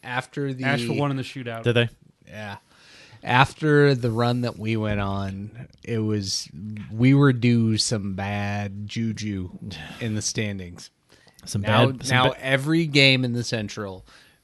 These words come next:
Speaker 1: the teams in contention are gonna go to overtime.
Speaker 3: Well, w-, w-, and we, yeah, we did get a lot of teams losing to help us, uh,
Speaker 1: Yeah.
Speaker 3: pave the way to skyrocket up the standings.
Speaker 1: Right.
Speaker 3: I get it, but, uh, still, fuck those two. The, the, the back-to-back games, they had the home, they had a home and a home,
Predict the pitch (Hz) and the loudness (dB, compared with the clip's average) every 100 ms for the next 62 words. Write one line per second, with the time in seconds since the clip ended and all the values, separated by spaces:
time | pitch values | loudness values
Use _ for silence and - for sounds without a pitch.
0 | _ - 117 - 113 110 113 107 110 104 | _ -12 -10 -4 -2 -2 -4 -4 -4 -4
1 | 98 - 98 98 104 98 98 92 95 92 | -6 -8 -10 -10 -10 -8 -8 -10 -10 -10
2 | 92 90 87 - 113 113 110 127 123 147 | -10 -12 -14 -8 0 2 2 0 0 0
3 | 147 120 143 135 151 123 139 160 165 135 | 0 0 0 2 4 6 4 4 4 6
4 | 123 107 110 110 107 92 - 117 107 95 | 4 4 4 4 2 -4 -6 -4 -4 -2
5 | 107 101 98 104 98 98 98 98 - - | -2 -2 -4 -4 -2 -2 -4 -4 -8 -6
6 | 101 95 117 98 101 101 98 92 107 95 | -6 0 0 0 -2 -2 -2 -4 -6 -6
7 | - - - - 104 101 95 98 101 - | -4 -6 -4 -2 0 0 -4 -4 -6 -8
8 | - 104 95 92 98 92 - _ 120 110 | -4 -2 -2 -6 -10 -14 -18 _ -4 0
9 | 117 104 90 _ - _ _ _ - 101 | 2 0 -2 _ -20 _ _ _ -4 -4
10 | - 98 92 - 101 85 - 139 - 95 | -2 -4 -2 -2 -2 -2 -2 -2 0 -4
11 | 90 107 107 101 123 135 143 151 165 175 | -4 -6 -4 -2 -2 -2 -2 4 4 4
12 | 196 190 226 226 180 214 214 147 143 131 | 2 4 4 2 2 2 2 2 2 0
13 | 135 135 143 190 135 139 127 - 123 170 | -2 0 2 0 0 2 2 -2 -2 0
14 | 190 147 214 165 | 2 4 4 4